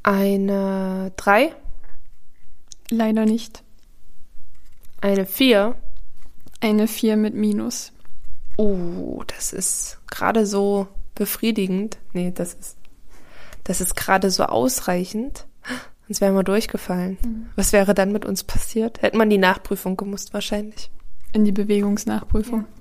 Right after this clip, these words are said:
Speaker 2: Extra Sport für uns. <laughs> Und zwar eine vier minus,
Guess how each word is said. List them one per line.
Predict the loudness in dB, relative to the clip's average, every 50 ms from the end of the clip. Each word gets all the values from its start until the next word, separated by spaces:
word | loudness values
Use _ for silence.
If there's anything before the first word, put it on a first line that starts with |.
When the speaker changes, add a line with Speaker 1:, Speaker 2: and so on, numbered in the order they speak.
| -18 -8
Speaker 2:
Extra | -6 -6 -6 -4 -4 -4 -4
Sport | -4 -2 -4 -4 -4 -6 -6
für | -6 -2
uns. | 0 0 0 0 2 2 4 4 6 6
<laughs> | 6 6 4 2 -4 -14 -16 -12 -6 -6 -4 -4 -6 -8 -12 -12 -16 -16 -18 -16 -16 -16 -18 -18 -6 4
Und | 6 6 6
zwar | 6 4 6 8 8 8 6 6 2 2
eine | 2 4 4 4
vier | 4 4 4 6
minus, | 10 10 10 10 10 8 6 2 0 -8